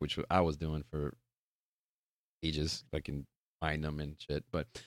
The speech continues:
so you say it into, like, a microphone and with, like, deadpan, and de-, well, he's deadpan anyway, but, like,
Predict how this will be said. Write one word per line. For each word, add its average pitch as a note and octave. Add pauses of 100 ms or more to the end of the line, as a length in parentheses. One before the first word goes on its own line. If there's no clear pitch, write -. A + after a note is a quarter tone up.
(300)
so B2+
you B2
say C3+
it A#2+
into, A2+
like, G2
a F#2
microphone G2
and F2+
with, E2+
like, E2
deadpan, F2+ (360)
and G2
de-, E2
well, F#2
he's A2+
deadpan D#2
anyway, C#2+
but, -
like, C#2+